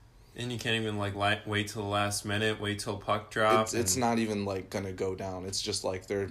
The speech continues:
Speaker 2: a hundred, two hundred bucks for that seat. And we got it for, like, twenty. You
Speaker 1: Yeah.
Speaker 2: know? But, um,
Speaker 1: Guess
Speaker 2: anyways.
Speaker 1: you can't watch the Leafs, man.
Speaker 2: <laughs> Yeah.
Speaker 1: Too expensive. Price you right out of the, right out of the gates.
Speaker 2: And they suck.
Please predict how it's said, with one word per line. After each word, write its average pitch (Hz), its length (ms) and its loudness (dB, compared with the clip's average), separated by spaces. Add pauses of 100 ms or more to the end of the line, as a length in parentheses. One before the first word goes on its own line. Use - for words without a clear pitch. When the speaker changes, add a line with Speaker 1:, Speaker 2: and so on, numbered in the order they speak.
Speaker 2:
a - 60 -14
hundred, 95 420 -4
two 104 220 -4
hundred 92 260 -6
bucks - 280 -8
for - 140 -8
that 90 360 -6
seat. - 340 -8 (220)
And 117 80 0
we 123 80 4
got 113 160 6
it 104 40 -2
for, 101 100 -2
like, 95 140 -6
twenty. 82 360 -10 (880)
You 101 60 -6
Speaker 1:
Yeah. 98 60 -4
Speaker 2:
know? 92 240 -6 (600)
But, 113 180 4
um, 107 300 2
Speaker 1:
Guess 101 180 -4
Speaker 2:
anyways. 113 240 2
Speaker 1:
you 107 60 -2
can't 104 160 -4
watch 104 300 -4
the 98 60 -10
Leafs, 110 380 -6
man. 92 220 -10
Speaker 2:
<laughs> 107 60 -10 (400)
Yeah. - 260 2
Speaker 1:
Too 226 120 2
expensive. 113 540 0
Price 113 260 0
you 110 80 -2
right 110 160 2
out 113 280 4
of 104 80 -10 (280)
the, 117 80 -14
right 117 220 -2
out 135 100 4
of 127 60 0
the 127 80 -4
gates. 123 580 -4
Speaker 2:
And 110 180 -4
they 117 80 0
suck. 101 400 -2